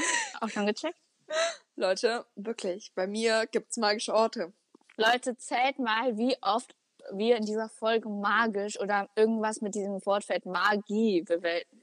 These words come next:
Speaker 1: gezählt, aufgesagt haben. Ich bin echt
Speaker 2: Wow.
Speaker 1: gespannt.
Speaker 2: Genau.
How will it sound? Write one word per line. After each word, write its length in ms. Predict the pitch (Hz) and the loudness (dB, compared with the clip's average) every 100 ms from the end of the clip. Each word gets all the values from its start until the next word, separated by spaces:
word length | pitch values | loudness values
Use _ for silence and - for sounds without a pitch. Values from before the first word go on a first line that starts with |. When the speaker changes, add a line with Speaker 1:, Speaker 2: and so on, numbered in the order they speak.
| _ | _
Speaker 1:
gezählt, 420 | 185 185 170 - 196 - | -6 0 0 0 -4 0
aufgesagt 580 | 180 - 180 170 185 | 0 0 0 0 0
haben. 380 | 196 170 175 180 - _ _ _ _ _ - _ | -2 -2 -2 -6 -8 _ _ _ _ _ -20 _
Ich 80 | - | -10
bin 100 | 208 | 0
echt 220 | 277 403 | 0 2
Speaker 2:
Wow. 160 | 453 403 | 0 0
Speaker 1:
gespannt. 440 | 240 277 233 214 - - - - - - - - - - - - | 0 0 0 -2 -8 -14 -10 -4 -2 -4 -8 -12 -12 -16 -16 0
Speaker 2:
Genau. 560 | 233 233 180 170 190 | 2 2 0 0 -2